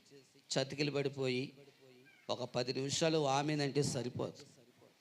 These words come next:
మనకి ఎంత సమయము దేవుడు అనుగ్రహిస్తే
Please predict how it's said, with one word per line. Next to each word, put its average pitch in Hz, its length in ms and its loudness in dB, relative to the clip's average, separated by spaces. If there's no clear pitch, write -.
మనకి 175 360 6
ఎంత 180 420 4
సమయము 180 580 4
దేవుడు 165 500 4
అనుగ్రహిస్తే 147 840 2